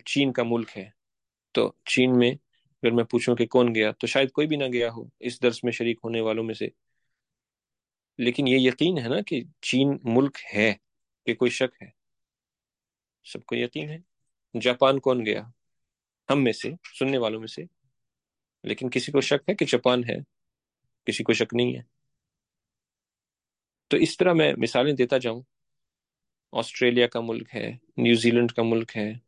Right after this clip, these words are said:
ساؤتھ افریقہ کا ملک ہے۔ تو ہم میں سے اکثر ان ملکوں میں نہ گئے ہوں گے،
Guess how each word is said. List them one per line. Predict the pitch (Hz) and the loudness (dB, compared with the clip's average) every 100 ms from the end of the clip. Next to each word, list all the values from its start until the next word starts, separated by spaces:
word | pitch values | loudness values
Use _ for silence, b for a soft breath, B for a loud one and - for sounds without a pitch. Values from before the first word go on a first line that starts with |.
| _ | _
ساؤتھ | - 117 123 | 0 2 2
افریقہ | - 123 127 | 2 2 2
کا | 123 | 0
ملک | 120 120 123 | 0 0 -2
ہے۔ | 113 123 _ _ _ _ _ _ _ _ _ _ _ - | -6 -8 _ _ _ _ _ _ _ _ _ _ _ -4
تو | 113 110 _ _ _ _ _ _ _ - | -4 -4 _ _ _ _ _ _ _ 0
ہم | 123 135 | 4 6
میں | 135 | 4
سے | - 135 143 - | 4 2 0 -2
اکثر | 117 - 170 147 _ _ | -6 0 2 2 _ _
ان | 139 127 | -2 0
ملکوں | 117 107 123 | 0 -2 -4
میں | 135 | -2
نہ | 156 185 | 0 2
گئے | 156 143 | 0 0
ہوں | 120 | -4
گے، | 113 | -6